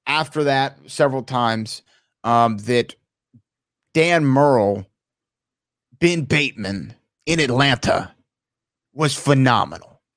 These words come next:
It was one of the best matches I've ever seen, if not the best match ever. Now we're gonna get it again. Do you think the result will be any different?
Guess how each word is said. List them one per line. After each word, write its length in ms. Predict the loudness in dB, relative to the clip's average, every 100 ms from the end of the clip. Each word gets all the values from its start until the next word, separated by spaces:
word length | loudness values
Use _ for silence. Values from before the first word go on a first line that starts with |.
| _ _ -10
It 100 | -6
was 180 | -2 2
one 220 | 4 4
of 100 | 2
the 80 | 0
best 340 | 2 0 0
matches 400 | 0 0 -2 -2
I've 160 | -2 -2
ever 160 | -6
seen, 220 | -6 -6
if 200 | -4 -4
not 220 | 0 0 0
the 460 | 2 4 6 4 _ _ _
best 380 | _ -2 -2 -4
match 460 | -4 -2 -2 -6 -12 -2
ever. 460 | 0 0 -4 -12 -16 _ _ _ _ _ _ _ _ _ _ _ _ -12
Now 240 | -2 2
we're 80 | 2
gonna 140 | 2 0
get 140 | -2
it 100 | -4
again. 380 | -8 -12 -14 -16 _ _ -4
Do 100 | 0
you 120 | 0
think 580 | 0 -2 -2 -4 -10 _ _ _ _ _ _
the 120 | -6
result 680 | -2 -2 0 2 2 -2 -20 _ _ _
will 160 | -8 -6
be 240 | -6 -8
any 180 | -2 -2
different? 540 | 0 -4 -6 -18 _